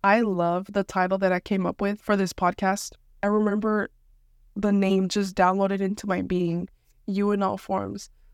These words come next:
As much as I have an idea as to what the next few episodes are gonna be,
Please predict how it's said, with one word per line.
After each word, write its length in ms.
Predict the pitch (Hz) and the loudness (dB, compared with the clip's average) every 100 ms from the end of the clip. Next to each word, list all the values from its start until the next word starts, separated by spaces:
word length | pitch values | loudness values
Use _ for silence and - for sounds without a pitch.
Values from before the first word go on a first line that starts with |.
| - - _ - | -20 -20 _ 0
As 180 | 233 | 4
much 160 | 247 269 | 4 4
as 100 | 311 | 4
I 60 | 285 | 6
have 200 | 254 247 | 6 6
an 80 | |
idea 480 | 233 185 185 180 190 | 2 2 0 2 2
as 220 | - 208 - | 0 -2 -4
to 120 | 202 | -2
what 220 | 196 185 | 0 2
the 80 | 196 | 0
next 440 | 196 185 - - | 0 -2 -8 -16
few 200 | - 214 - | -4 -2 0
episodes 420 | 190 202 - 208 | 0 -2 -4 -2
are 80 | 208 | 0
gonna 200 | 214 214 | 0 2
be, 180 | 214 | 0